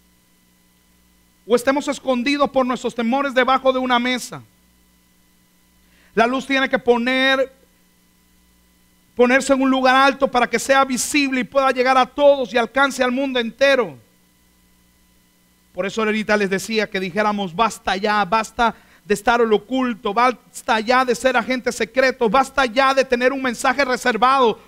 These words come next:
para un grupo". El mensaje tiene que llegar a todos. Porque la luz lo revela todo, la luz revela, ¿qué va a revelar? La misericordia de Dios.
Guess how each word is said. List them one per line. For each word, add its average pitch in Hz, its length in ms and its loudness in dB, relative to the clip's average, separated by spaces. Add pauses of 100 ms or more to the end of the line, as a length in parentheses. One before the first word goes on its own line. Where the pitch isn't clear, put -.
para 247 180 0
un 254 160 -2
grupo". 269 580 0 (1500)
El 147 140 -4
mensaje 165 600 -8
tiene 165 440 -10
que 147 140 -20
llegar 147 380 -6
a 147 100 -16 (120)
todos. 156 720 -8 (1600)
Porque 151 280 -2
la 147 160 2
luz 190 280 0
lo 196 140 -2
revela 175 460 2
todo, 202 420 -2
la 160 140 0
luz 208 200 -2
revela, 196 460 0
¿qué 214 120 -2
va 220 100 2
a 226 40 2
revelar? 226 520 4
La 214 160 2
misericordia 226 880 0
de 180 160 -8
Dios. 196 560 -8